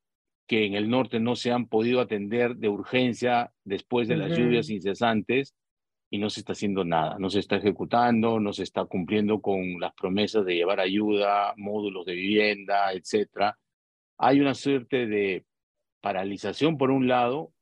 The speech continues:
Speaker 1: y, y, y por otro lado contratando a las mismas personas de gestiones pasadas que no necesariamente tienen currículum, ¿no?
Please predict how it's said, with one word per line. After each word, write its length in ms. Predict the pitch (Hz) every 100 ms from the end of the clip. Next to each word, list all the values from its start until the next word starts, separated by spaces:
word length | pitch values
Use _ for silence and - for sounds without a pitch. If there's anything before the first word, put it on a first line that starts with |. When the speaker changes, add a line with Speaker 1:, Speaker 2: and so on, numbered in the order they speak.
| _
Speaker 1:
y, 320 | 110 113 120
y, 100 | 113 -
y 120 | 120
por 180 | 101 104
otro 160 | 180
lado 240 | 131 160 -
contratando 640 | 147 101 - 117 143 170
a 60 | 147
las 160 | 101
mismas 240 | 104 147 156
personas 580 | 113 104 117 147 147 117
de 140 | 104
gestiones 460 | - 87 113 131 135
pasadas 560 | 104 87 110 123 135
que 460 | - 110 101 90 - _ _ _ _ -
no 180 | 113 131
necesariamente 680 | 117 98 120 117 117 107
tienen 260 | 107 120 123
currículum, 640 | - 92 131 - 85 82
¿no? 200 | 87 135